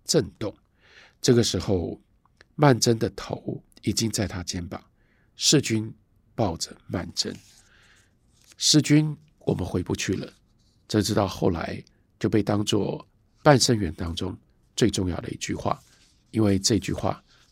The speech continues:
充分地显示出来，这就是时间的效果。不管两个人即使到这个时候还仍然相爱，可是经过了所有的这些事情，他已经没有办法被抹杀，没有办法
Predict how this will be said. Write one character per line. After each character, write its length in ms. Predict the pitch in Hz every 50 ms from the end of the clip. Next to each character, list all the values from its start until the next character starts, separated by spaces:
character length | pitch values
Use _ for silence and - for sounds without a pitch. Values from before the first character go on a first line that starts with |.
| _ _
充 180 | - - 156 143
分 200 | 143 - 139 117
地 100 | - 98
显 220 | - - - - -
示 120 | - - -
出 220 | - - - -
来， 260 | - - - - - _ _ _ _ _ - - _ _ _ _ _ _
这 140 | - 143 127
就 160 | 104 107 90
是 360 | 82 - - 82 80 71 76 - _
时 320 | - - - - 95 92
间 180 | 87 - 107 98
的 100 | 92 87
效 220 | - - - - -
果。 300 | - - - 160 - _ _ _ _ _ - _ _ _
不 80 | -
管 120 | 175 180 170
两 160 | 147 113 101
个 80 | 107
人 280 | 117 117 120 135 151 151 -
即 160 | - - 127
使 100 | 117 -
到 160 | - 117 107 101
这 120 | - 104
个 100 | 92 87
时 160 | - - -
候 260 | - - 95 - - - _ _ _ _ _ _ _ _ _
还 160 | _ - 107
仍 160 | 101 104 113
然 200 | 104 104 87 82
相 240 | - - - 95 87
爱， 200 | 95 87 76 - _ _ _ _ _ _ _ _ _
可 120 | - 101
是 140 | 95 98 117
经 260 | 113 - - 151 156
过 160 | 151 - 151 120
了 120 | 90 82
所 420 | 80 - - - - - 95 107 139
有 140 | 131 87 -
的 100 | - 87
这 160 | - - 90
些 140 | 85 87 85
事 160 | - - -
情， 180 | - - - - _ _ _ _ _ _ _ _
他 160 | - - 107
已 20 |
经 120 | 95 - 92
没 140 | 92 98 120
有 100 | 139 120
办 200 | - 98 90 82
法 240 | - - - - _ _ _ _ _ _ _ _ _ _ _ -
被 160 | 120 101 85
抹 280 | 85 85 - - -
杀， 240 | - - - 95 73 - _ _ _ _ _ _ _
没 140 | - 101 107
有 80 | 110 95
办 200 | - - 98 -
法 280 | - - 95 - -